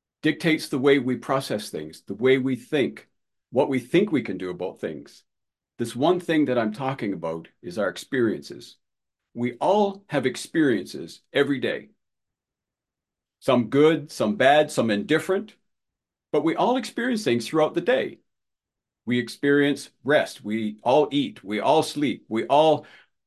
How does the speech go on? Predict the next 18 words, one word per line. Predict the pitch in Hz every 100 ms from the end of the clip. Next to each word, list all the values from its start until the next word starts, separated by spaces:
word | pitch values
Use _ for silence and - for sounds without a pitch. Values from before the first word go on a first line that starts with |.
| _ _ _ -
drink. | 135 151 156 - - _ _
We | 127 143
all | 160 151
enjoy. | 135 110 151 156
We | 110 117
work. | 107 143 165 110
We | 104 104
serve. | - 170 156 110
We | 117
do | 110 151
all | 147
kinds | 175 165 151
of | 135
things. | 147 107 - -
And | 104
we | 107 104
have | 135 135
experiences | 107 - - - 185 156 123 - 90 90 -